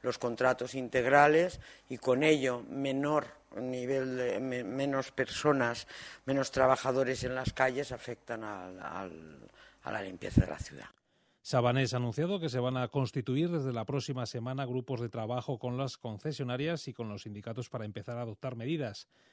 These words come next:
Speaker 2: Para ello se va a analizar contrato a contrato, así como la situación del personal y los medios de los que se dispone.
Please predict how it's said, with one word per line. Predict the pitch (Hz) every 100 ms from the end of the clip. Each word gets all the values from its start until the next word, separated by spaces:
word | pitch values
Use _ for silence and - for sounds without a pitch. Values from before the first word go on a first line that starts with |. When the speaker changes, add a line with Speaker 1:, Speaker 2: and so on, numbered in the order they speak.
| _
Speaker 2:
Para | 131 127 143
ello | 175 190
se | - 131
va | 131 147
a |
analizar | 131 117 110 170 180
contrato | 117 113 120 160 131
a |
contrato, | 107 110 147 147 151
así | 123 - 131
como | 143 147
la | 120
situación | 120 113 147 143
del | 113
personal | 170 151 135 123 151 143 _ _ -
y | 98
los | 101 120
medios | 143 156 170 135
de | 135
los | 147 -
que |
se | 143
dispone. | 117 104 - 151 104